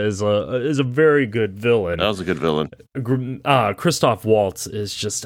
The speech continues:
Speaker 1: absolutely phenomenal. There's a reason he's won two Oscars portraying, um, characters for Quentin Tarantino. He just really does a great job bringing them to life.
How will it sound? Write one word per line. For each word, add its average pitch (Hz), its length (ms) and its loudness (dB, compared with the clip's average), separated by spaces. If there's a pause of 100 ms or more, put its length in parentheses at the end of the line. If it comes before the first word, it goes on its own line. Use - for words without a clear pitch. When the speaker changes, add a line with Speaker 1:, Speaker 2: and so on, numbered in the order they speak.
Speaker 1:
absolutely 110 640 -4
phenomenal. 92 600 -4
There's 120 180 0
a 131 40 6
reason 120 380 4
he's 101 180 -2
won 101 240 2
two 113 140 0
Oscars 92 520 -2
portraying, 90 680 -2 (400)
um, 90 520 0 (520)
characters 95 540 0
for 92 340 2
Quentin 92 300 -4
Tarantino. 85 600 -2
He 90 60 0
just 87 240 -2
really 101 240 4
does 85 220 0
a 85 40 -6
great 82 220 -2
job 82 260 0
bringing 82 340 -2
them 80 140 -2
to - 120 -8
life. 80 380 -6